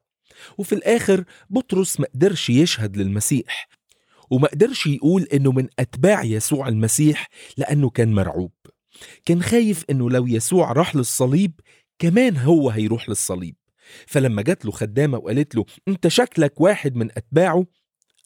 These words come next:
أنكر الموضوع ده تلات مرات، وفي الآخر لعن كمان. في الآخر كذب. خلي بالك إن الشيطان كان ليه دور. المخاوف غير المبررة،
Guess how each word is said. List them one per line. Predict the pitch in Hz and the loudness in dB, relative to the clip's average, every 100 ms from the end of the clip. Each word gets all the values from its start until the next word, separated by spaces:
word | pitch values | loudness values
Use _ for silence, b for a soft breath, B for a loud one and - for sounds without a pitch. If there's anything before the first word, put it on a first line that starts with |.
| _ | _
أنكر | 214 240 - 123 | 0 0 0 0
الموضوع | 101 104 113 160 143 | 2 -2 2 2 2
ده | 139 185 b b _ | 0 -2 b b _
تلات | 214 247 - 175 | -2 -2 -2 -2
مرات، | 170 214 160 - - _ b b | 2 2 2 -2 -20 _ b b
وفي | 117 - | -10 -2
الآخر | 127 151 156 - 151 135 _ _ | 0 2 2 2 -2 -2 _ _
لعن | 143 151 107 92 | 0 2 0 -8
كمان. | - 87 87 64 - _ _ b b b - | -4 -4 -4 -10 -18 _ _ b b b -8
في | 165 | -4
الآخر | - 214 196 185 160 _ _ | 0 0 2 0 0 _ _
كذب. | 247 156 98 _ _ _ _ _ _ _ _ _ _ _ _ | 0 2 -6 _ _ _ _ _ _ _ _ _ _ _ _
خلي | - 120 | -2 0
بالك | 120 165 156 151 - b b _ | 2 4 2 -2 -12 b b _
إن | 120 117 | -4 -2
الشيطان | - - 120 160 175 | -4 -4 -2 0 0
كان | 147 101 | -2 -4
ليه | 104 120 107 | -2 -4 0
دور. | 120 92 73 - - _ _ _ B B B | 0 0 -4 -12 -20 _ _ _ B B B
المخاوف | 107 104 175 185 175 175 - - _ - | -4 -2 2 4 4 2 -2 -16 _ 0
غير | 131 185 | 4 4
المبررة، | 170 131 113 117 117 175 117 | 2 0 0 2 4 2 0